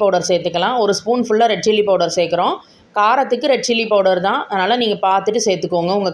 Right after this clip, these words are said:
காரத்துக்கு ஏத்தவாறு. தேவையான அளவு உப்பையும் ஆட் பண்ணிட்டு மிக்ஸ் பண்ணி விட்டுக்கலாம். இது எல்லாமே சேர்ந்து மீடியம் ஃப்ளேம்லேயே நல்லா கொதிச்சு வரட்டும். எசன்ஸ் எல்லாம் நல்லா இறங்கி கொதிக்கட்டும்.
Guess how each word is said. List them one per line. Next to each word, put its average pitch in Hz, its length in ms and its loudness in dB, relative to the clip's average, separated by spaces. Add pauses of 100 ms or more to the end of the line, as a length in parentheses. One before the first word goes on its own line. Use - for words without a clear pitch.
காரத்துக்கு 175 420 0
ஏத்தவாறு. 160 420 2 (640)
தேவையான 240 500 2
அளவு 214 260 2
உப்பையும் 220 320 0
ஆட் 185 160 -6
பண்ணிட்டு 175 320 -2 (120)
மிக்ஸ் - 220 -6
பண்ணி 190 180 -2
விட்டுக்கலாம். 170 480 -2 (800)
இது 196 100 2 (100)
எல்லாமே 226 360 2 (100)
சேர்ந்து 202 360 0 (220)
மீடியம் 254 500 0
ஃப்ளேம்லேயே 196 500 0 (120)
நல்லா 196 300 0
கொதிச்சு 185 380 0
வரட்டும். 175 360 0 (120)
எசன்ஸ் 202 360 -2
எல்லாம் 202 240 0
நல்லா 180 220 0 (100)
இறங்கி 175 320 -2
கொதிக்கட்டும். 170 560 -2